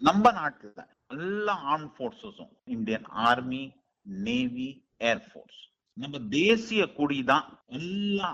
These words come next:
ஆர்ம் ஃபோர்ஸஸோட மொரால், ஏன்னா மன உறுதிக்கு it is the single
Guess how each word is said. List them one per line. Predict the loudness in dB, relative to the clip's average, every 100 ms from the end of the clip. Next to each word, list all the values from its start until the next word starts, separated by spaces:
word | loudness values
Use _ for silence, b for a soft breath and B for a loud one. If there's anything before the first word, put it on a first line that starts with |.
| 4
ஆர்ம் | 4 4 -4
ஃபோர்ஸஸோட | -10 -10 -14 -18 -10 -6 -4 -6 -8 -16 -8 0
மொரால், | 4 6 6 2 -12
ஏன்னா | -12 -12 -10 -12 -8
மன | -4 -4 -6
உறுதிக்கு | -12 -10 -10 _ -16 -16 -20 -20 _ -20
it | -16
is | -16 -12
the | -12 -12 _ _ _ -18
single | -8 -4 -4 -4 -6